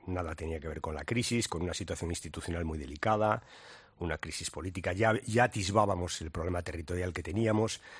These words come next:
Éramos conscientes, por tanto, de la situación de dificultad por la que atravesaba nuestro país. Y en ese momento el rey Juan Carlos decide abdicar.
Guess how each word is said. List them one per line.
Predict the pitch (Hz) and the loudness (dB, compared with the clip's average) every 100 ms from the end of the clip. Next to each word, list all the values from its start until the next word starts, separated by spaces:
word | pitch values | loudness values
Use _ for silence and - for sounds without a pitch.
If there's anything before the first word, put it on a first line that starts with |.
| - - | -8 0
Éramos | 104 107 | 4 6
conscientes, | - 101 120 107 107 | 4 2 4 2 0
por | 107 98 | -2 0
tanto, | 107 120 | 4 6
de | 117 | 6
la | 104 | 4
situación | 95 92 - 110 | 0 -2 2 4
de | 107 | 4
dificultad | 101 104 95 95 101 | 2 0 -2 2 2
por | 104 | 2
la | 95 | 0
que | 90 | -2
atravesaba | 87 87 - 101 | -4 -4 0 2
nuestro | 104 - 98 | 2 0 0
país. | 110 113 | 2 2
Y | |
en | 98 | 0
ese | 95 | 2
momento | 104 104 113 104 | 2 2 2 0
el | |
rey | 98 | 0
Juan | - 104 | 0 2
Carlos | 117 107 | 2 2
decide | 87 92 104 | 0 2 2
abdicar. | 104 98 113 120 | 2 2 2 2